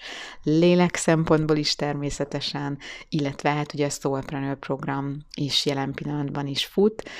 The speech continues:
és megy, illetve, ö, át fog alakulni a tavaszi évfolyam, úgyhogy ebben is, ö, ebbe is elég sok energiát, meg időt fektetek, hogy ez, ö, fejlődni tudjon, de ugyanakkor az időmnek az ötven százalékát elhatároztam, hogy,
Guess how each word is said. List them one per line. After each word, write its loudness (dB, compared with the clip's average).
és 2
megy, 4
illetve, -2
ö, -2
át -2
fog -2
alakulni -2
a -4
tavaszi -4
évfolyam, 2
úgyhogy -2
ebben 0
is, -2
ö, -2
ebbe 0
is 0
elég 2
sok -2
energiát, -2
meg -6
időt 0
fektetek, 0
hogy 4
ez, 2
ö, 2
fejlődni 4
tudjon, 6
de 6
ugyanakkor 4
az 0
időmnek 0
az -2
ötven -2
százalékát 0
elhatároztam, 0
hogy, 0